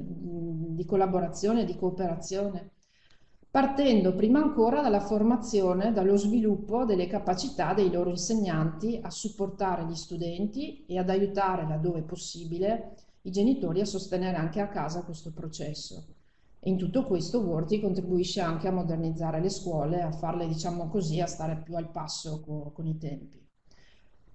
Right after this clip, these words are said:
Concludo approfittando di questa vetrina per informarvi che giovedì ventisette maggio alle quindici è il programma, il webinar conclu-, conclusivo del progetto Worthy, dedicato al pubblico italiano. Qui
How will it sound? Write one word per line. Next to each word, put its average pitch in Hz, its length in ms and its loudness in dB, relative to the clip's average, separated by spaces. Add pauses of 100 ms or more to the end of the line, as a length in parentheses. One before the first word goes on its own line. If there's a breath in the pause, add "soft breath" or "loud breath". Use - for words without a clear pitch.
(360)
Concludo 254 720 6
approfittando 208 720 4
di 190 100 2
questa 208 300 2
vetrina 233 540 2
per 208 140 2
informarvi 185 840 0
che 180 160 -4
giovedì 180 400 0
ventisette 190 640 0
maggio 180 380 0
alle 165 180 -4
quindici 175 680 -4
è 165 60 -6
il 160 140 -2
programma, 180 680 -2
il 170 60 -2
webinar 175 480 0
conclu-, 170 460 -4
conclusivo 190 580 -4
del 165 140 -2
progetto 170 460 -4
Worthy, 202 680 0
dedicato 170 800 -2
al 160 160 0
pubblico 180 420 -6
italiano. 175 920 -4
Qui 185 500 -4